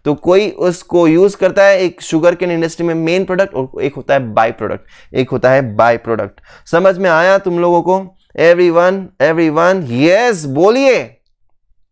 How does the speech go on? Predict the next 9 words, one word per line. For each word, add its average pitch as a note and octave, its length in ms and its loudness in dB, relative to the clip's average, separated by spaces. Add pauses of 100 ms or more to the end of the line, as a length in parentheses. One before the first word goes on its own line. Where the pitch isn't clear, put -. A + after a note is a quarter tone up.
(1000)
सर F#3+ 200 0
नीचे G3+ 260 0
देखो G#3 220 2
बीच F3+ 220 0
में G3+ 120 0
मजाक F#3 420 2
कर E3 140 0
रहे B2 160 0
हैं, A2+ 160 -10